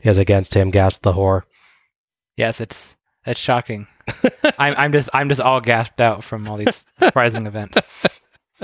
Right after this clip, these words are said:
Speaker 2: Yeah.
Speaker 1: Eddie has his great sparkly jacket. Arn gets the awesome Horseman theme, but sadly walks out pretty fast, so we only get a little bit of it.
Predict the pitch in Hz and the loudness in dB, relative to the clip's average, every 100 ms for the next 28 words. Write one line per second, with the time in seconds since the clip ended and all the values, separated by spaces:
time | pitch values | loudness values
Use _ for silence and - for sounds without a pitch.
0 | - 104 90 - _ _ _ _ _ _ | -16 -12 -12 -14 _ _ _ _ _ _
1 | _ _ _ _ _ _ _ _ _ _ | _ _ _ _ _ _ _ _ _ _
2 | _ _ _ _ - 185 139 147 175 143 | _ _ _ _ -4 0 2 2 2 2
3 | 131 - 123 110 120 139 - - 123 113 | 2 4 2 2 2 2 0 -2 0 0
4 | 120 104 107 95 - - - _ _ _ | 0 2 2 2 -2 -4 -10 _ _ _
5 | _ _ _ _ _ _ 147 139 120 127 | _ _ _ _ _ _ 0 2 2 0
6 | 131 120 - 123 - - 120 113 - 98 | 0 0 2 0 0 2 4 4 2 0
7 | 92 127 107 - 98 90 - 95 120 - | -2 -2 -2 -2 -6 -4 -2 -2 -4 -12
8 | _ _ 120 120 107 110 - _ - 170 | _ _ -2 2 2 0 -10 _ 0 2
9 | 151 135 110 107 - 113 - 113 98 - | 4 4 4 2 2 0 0 0 0 2
10 | 95 87 - 110 120 123 113 107 98 98 | 2 0 -2 2 2 4 2 2 2 -2
11 | 92 95 90 120 | 0 0 2 -2